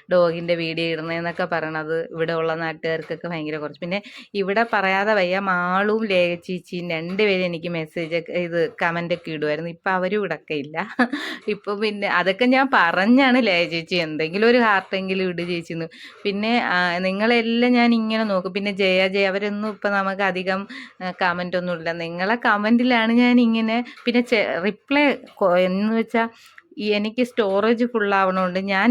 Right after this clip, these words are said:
എടുക്കും, ഉടനെ അങ്ങ് വീഡിയോ ഇടും. കാരണം അടുത്ത വീഡിയോ ഇടും മുമ്പേ എൻ്റെ സ്റ്റോറേജ് ഫുൾ എന്ന് പറയും. അപ്പം പിന്നെ ഞാൻ YouTube-ൽ ഇട്ടിട്ട് അങ്ങ് ഡിലീറ്റ് ചെയ്യും. അങ്ങനെ ഒരു ദിവസം ആറും ഏഴും നിങ്ങൾക്കറിയാം,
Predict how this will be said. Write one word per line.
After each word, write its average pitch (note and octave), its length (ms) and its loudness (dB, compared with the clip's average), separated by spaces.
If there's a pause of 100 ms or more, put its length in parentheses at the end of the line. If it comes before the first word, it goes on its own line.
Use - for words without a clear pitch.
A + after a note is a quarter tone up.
എടുക്കും, G#3 460 0
ഉടനെ E3 360 0
അങ്ങ് D#3+ 180 -6
വീഡിയോ D3+ 300 -6
ഇടും. E3 160 -6
കാരണം G#3+ 380 2
അടുത്ത G#3 460 -2
വീഡിയോ A3 420 -2
ഇടും G#3+ 280 -2
മുമ്പേ G#3 280 -2
എൻ്റെ F#3+ 220 -2
സ്റ്റോറേജ് F3+ 520 0
ഫുൾ F3+ 260 -4
എന്ന് E3+ 160 -2
പറയും. D3+ 240 -2
അപ്പം F3+ 180 -2
പിന്നെ G3+ 220 -4
ഞാൻ A3 180 0
YouTube-ൽ G#3 480 -2
ഇട്ടിട്ട് F#3 260 -4
അങ്ങ് F#3 180 -2
ഡിലീറ്റ് A#3 420 2
ചെയ്യും. C#3 240 -6 (400)
അങ്ങനെ F#3 440 0
ഒരു A3+ 220 4
ദിവസം G#3 340 2
ആറും F#3 360 4
ഏഴും F3+ 240 2
നിങ്ങൾക്കറിയാം, E3+ 720 -4